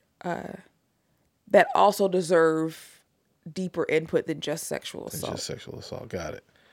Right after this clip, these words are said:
Speaker 2: Okay. Um, uh, is there anything left to be said about Logan? Did we, he, he kinda reached every point that we've made in
Speaker 1: Yeah.
Speaker 2: terms of every other point, but I mean, Logan clear. I, I, I do think that
Speaker 1: Mackin is gonna burn him,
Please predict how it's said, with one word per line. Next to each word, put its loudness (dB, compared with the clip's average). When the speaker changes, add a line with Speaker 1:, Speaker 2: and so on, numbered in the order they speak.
Speaker 2:
Okay. -4
Um, 4
uh, 6
is -2
there 4
anything 0
left 2
to -4
be -4
said 0
about -2
Logan? -2
Did -6
we, -4
he, -6
he -6
kinda -4
reached -6
every -6
point -4
that -6
we've -8
made -6
in -4
Speaker 1:
Yeah. 4
Speaker 2:
terms -2
of -12
every -6
other -8
point, -10
but -10
I 0
mean, 2
Logan 8
clear. 2
I, -4
I, -14
I 2
do 0
think -4
that -6
Speaker 1:
Mackin -2
is -6
gonna -10
burn -8
him, -14